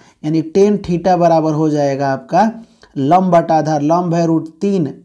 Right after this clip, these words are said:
एक्स और आधार है आपका एक्स, इससे ये कट जाएगा तो बचेगा tan theta बराबर रूट थ्री। रूट थ्री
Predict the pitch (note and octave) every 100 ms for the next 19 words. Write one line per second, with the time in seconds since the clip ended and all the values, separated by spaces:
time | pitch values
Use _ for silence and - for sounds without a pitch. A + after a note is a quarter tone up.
0 | _ - D#3+ C#3+ - C#3+ D3 D3+ C#3 C#3+
1 | D#3+ D#3 C#3 C3+ C#3 - C#3 B2 - _
2 | _ _ - E3 E3+ G3 F#3+ F#3 G3 F3
3 | D#3+ D#3 F3 E3 D#3+ D#3+ F#3+ E3+ E3+ -
4 | _ - E3+ G3 F#3 - E3 D#3 E3+ D3+
5 | D3 C#3+ C#3+ D3 C#3 - D#3 C3+ B2 -
6 | _ - E3+ F#3 - G#3